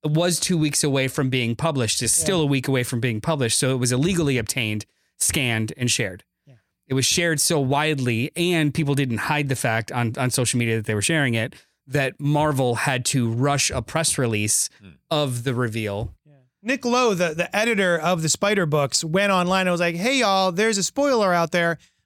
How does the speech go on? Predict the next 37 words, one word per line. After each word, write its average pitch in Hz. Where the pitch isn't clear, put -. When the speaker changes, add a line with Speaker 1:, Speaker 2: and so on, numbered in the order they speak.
Speaker 2:
Please 247
try 240
to 220
avoid 233
it 214
and 190
read 220
the 196
book 226
and 175
find 214
out 208
the 185
thing 240
'cause 180
we 190
Speaker 1:
What's 190
Speaker 2:
want 208
you 202
to 185
read 196
the 170
story." 220
Speaker 1:
The 180
first 170
comment 165
is, 185
the 156
spoiler 165
Speaker 2:
The 135
Speaker 1:
and 147
the 202
Speaker 2:
spoiler. 170
Speaker 1:
screenshot. 135
Speaker 2:
And 214
it's, 214
Speaker 1:
People -